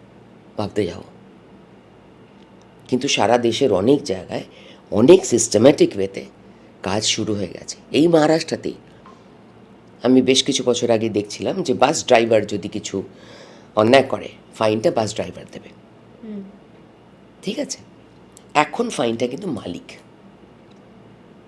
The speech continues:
Speaker 1: এখানে। কেন? মালিক কেন দেবে? ফাইনটাও বাস ড্রাইভার দেবে। আচ্ছা, কেন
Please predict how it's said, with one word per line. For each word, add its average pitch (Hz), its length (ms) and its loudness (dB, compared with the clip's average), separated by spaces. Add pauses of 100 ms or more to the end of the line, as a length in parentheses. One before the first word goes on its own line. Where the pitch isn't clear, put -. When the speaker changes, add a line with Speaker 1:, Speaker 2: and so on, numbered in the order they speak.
(300)
Speaker 1:
এখানে। - 300 -6 (840)
কেন? 277 160 -8 (1800)
মালিক 247 260 6
কেন 117 200 0
দেবে? 95 200 -12 (1700)
ফাইনটাও 165 540 0
বাস 120 220 -2
ড্রাইভার 110 360 -8
দেবে। - 160 -16 (1600)
আচ্ছা, 190 160 0
কেন 190 340 6